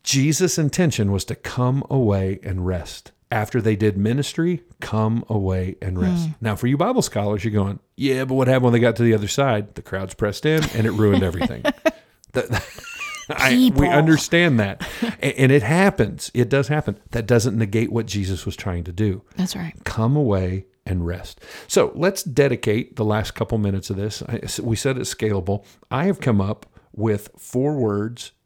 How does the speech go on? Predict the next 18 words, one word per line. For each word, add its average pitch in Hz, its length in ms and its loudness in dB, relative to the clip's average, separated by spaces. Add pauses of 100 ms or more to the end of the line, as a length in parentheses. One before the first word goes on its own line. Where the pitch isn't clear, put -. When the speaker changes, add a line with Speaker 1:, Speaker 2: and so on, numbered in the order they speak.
(100)
Speaker 1:
to 117 80 -2
help 117 260 -2
you 113 140 0
sit 170 400 -4
down 104 420 -2
with 120 220 0
your 156 80 -4
spouse 101 480 -8 (240)
and 101 160 -6
come 117 160 0
up 107 180 -2
with 104 380 0 (260)
a 104 120 -2
date, 107 520 2 (360)
uh, 98 260 -4
a 101 80 -8
date 101 340 -8
day, 127 420 2